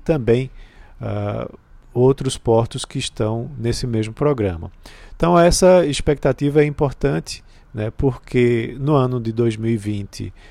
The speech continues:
a gente teve uma paralisação nesse programa, eh, e finalmente teremos aí, acredito eu, né, segundo promessas do Congresso, a privatização da primeira estatal. Agora vale lembrar que,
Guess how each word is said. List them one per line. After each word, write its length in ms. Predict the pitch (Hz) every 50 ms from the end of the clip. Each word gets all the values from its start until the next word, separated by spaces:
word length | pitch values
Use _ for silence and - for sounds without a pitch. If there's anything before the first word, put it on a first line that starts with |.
| - - - -
a 100 | 107 104
gente 240 | 101 120 120 - -
teve 300 | - - 135 120 113 127
uma 100 | 127 -
paralisação 800 | - 120 117 117 110 110 107 113 104 101 - - 110 127 160
nesse 240 | 151 123 107 - -
programa, 680 | - - 117 107 95 101 98 98 107 117 127 147 156 - - - - - - - - - - -
eh, 240 | 104 98 95 101 107
e 260 | 117 139 139 139 151
finalmente 920 | 151 - - 180 165 170 160 139 113 113 117 139 156 147 - - 113 104 101 - - - - - - - -
teremos 540 | - 135 120 104 110 123 135 135 123 104 110
aí, 440 | 101 98 101 110 120 127 123 113 - - - - - - - -
acredito 760 | 120 107 110 - 117 113 107 95 98 120 135 135 - 117
eu, 220 | 110 117 139 143 123
né, 240 | 104 107 113 123 113
segundo 500 | - - 110 98 98 107 110 110 107 101
promessas 560 | - 120 117 110 104 98 101 - - 104 98
do 100 | 101 113
Congresso, 640 | - - 143 131 107 104 107 117 123 - - 135 127 - - - - - - - - - -
a 140 | - 117 110
privatização 720 | - - 127 123 123 135 123 - - 127 110 - - 117 120
da 80 | 120 120
primeira 460 | - - 135 120 113 117 120 123 123
estatal. 580 | - - - 131 127 - - - 92 87 85 - - - - - - -
Agora 300 | - 131 135 165 165 160
vale 200 | 143 156 156 160
lembrar 520 | 160 160 160 143 110 107 110 117 131 139 131
que, 500 | - - - 123 123 123 127 131 131